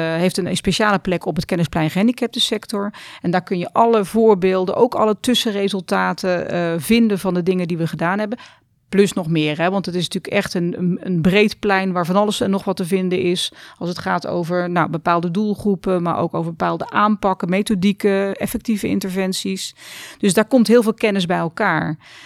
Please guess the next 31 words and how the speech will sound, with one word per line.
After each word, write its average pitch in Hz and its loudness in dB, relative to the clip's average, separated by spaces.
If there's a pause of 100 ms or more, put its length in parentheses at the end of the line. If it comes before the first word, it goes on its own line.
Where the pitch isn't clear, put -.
(120)
En, 175 -2
ehm, 165 -2
nou 190 0
ja, - -4
ik, - -8
ik, - -8
ik, - -6 (180)
ik - -12 (120)
zou 196 4
het 175 2
heel, 233 4 (100)
eh, 175 -2 (100)
tof 247 2
vinden 240 2
als 175 2
wat 202 0
we 190 -4
geleerd 226 4
hebben 180 0
van 185 0
deze, 175 2
van 196 0
dit 214 2
programma, 226 0
is 208 0
dat 196 -2
we 214 -2
ook - 0
vaker 233 0
nog 208 -4
die, 185 -4